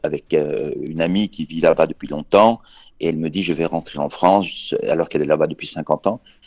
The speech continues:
Je lui dis, « Mais pourquoi tu vas rentrer ? » Je lui dis, « Mais Daesh n'est quand même pas loin. » Elle me dit, « Ils sont à douze kilomètres. » Donc, euh, je dis ça parce qu'il y a toute une partie aussi qui est passée sous silence en Afrique noire, dans certaines régions, où les mouvements terroristes reprennent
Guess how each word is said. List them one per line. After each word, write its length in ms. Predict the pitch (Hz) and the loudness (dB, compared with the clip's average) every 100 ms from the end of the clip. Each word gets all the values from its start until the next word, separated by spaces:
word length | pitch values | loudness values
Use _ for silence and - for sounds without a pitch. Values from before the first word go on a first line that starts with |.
| - | -8
Je 100 | 85 | -2
lui 80 | 92 | 0
dis, « 100 | 82 | -2
Mais 100 | 76 | -4
pourquoi 280 | - - | 0 0
tu 100 | - | 2
vas 100 | 82 | 2
rentrer ? » 520 | 78 82 - 101 113 104 | 2 -2 2 4 6 4
Je 100 | 76 | -2
lui 80 | 80 | -4
dis, « 60 | |
Mais 200 | 78 60 | -4 -6
Daesh 400 | - 82 82 - | 4 6 6 2
n'est 60 | 78 | -4
quand 120 | 73 | -4
même 140 | 71 | -6
pas 240 | - 80 78 | 2 2 2
loin. » 360 | 76 90 113 104 | 0 4 4 2
Elle 140 | 80 | -4
me 80 | 80 | -6
dit, « 160 | 80 - | -12 -14
Ils 80 | 92 | -8
sont 240 | - 101 | -4 0
à 80 | 90 | 0
douze 240 | 82 92 - | 0 -4 0
kilomètres. » 520 | 85 80 73 - - _ _ _ _ - | 2 2 -2 -8 -20 _ _ _ _ 0
Donc, 240 | 92 87 | 0 4
euh, 220 | 90 110 - _ | 2 2 -2 _
je 240 | 82 80 87 | -10 -4 -4
dis 140 | 92 | 0
ça 160 | - 104 | 4 4
parce 160 | 92 | 4
qu'il 140 | 92 80 | 2 2
y 60 | |
a 40 | 85 | 0
toute 200 | 113 - | -2 0
une 120 | 92 | 2
partie 180 | 95 104 | 2 2
aussi 180 | - | 0
qui 80 | - | 0
est 60 | 82 | 2
passée 240 | 90 - | 2 2
sous 160 | - 80 | -2 -4
silence 460 | - 76 95 104 | -4 2 2 2
en 60 | 80 | -4
Afrique 260 | 78 73 - | -4 -6 2
noire, 220 | 92 90 | 4 6
dans 80 | 76 | 2
certaines 340 | - - 85 | -4 0 0
régions, 440 | 82 73 80 104 - _ _ _ | 0 -4 -4 -4 -6 _ _ _
où 100 | 107 | 2
les 100 | 92 | 2
mouvements 360 | 87 85 92 87 | 0 2 2 2
terroristes 500 | 82 73 87 101 - | 0 0 0 0 2
reprennent 560 | 90 - 104 98 80 | 0 4 2 4 0